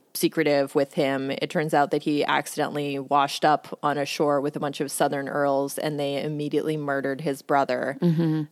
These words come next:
Speaker 1: uh, but he escaped. So, uh, that's why he has to get north. And it's also why he makes himself scarce in town with them and doesn't, like, just hang out with them. He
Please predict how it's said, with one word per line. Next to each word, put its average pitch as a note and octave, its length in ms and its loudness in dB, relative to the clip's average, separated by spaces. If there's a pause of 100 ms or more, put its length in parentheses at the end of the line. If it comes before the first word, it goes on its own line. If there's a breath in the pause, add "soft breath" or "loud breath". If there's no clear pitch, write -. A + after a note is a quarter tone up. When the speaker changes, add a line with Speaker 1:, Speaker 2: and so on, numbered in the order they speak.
(120)
Speaker 1:
uh, C3 340 4
but C3+ 220 0
he C#3+ 200 -4
escaped. - 680 -6 (500 soft breath)
So, C3+ 480 4
uh, C3+ 280 0
that's C3+ 340 2
why C3+ 300 2
he C#3 160 -4
has D3 360 2
to - 60 -6
get D3 160 0
north. C#3 360 -2
And F3 80 0
it's F3 120 0
also F#3+ 220 2
why F#3 300 4
he E3+ 560 4
makes D#3+ 240 -2
himself D#3 320 -2
scarce F#3+ 560 4
in D#3+ 180 0
town G3+ 340 2
with D#3 200 -2
them C#3 320 -2
and D3 200 -4
doesn't, D3+ 360 0
like, C#3+ 320 -2
just - 220 -6
hang C#3 200 -4
out C#3 140 0
with - 200 0
them. G3 300 2
He C#3+ 300 -4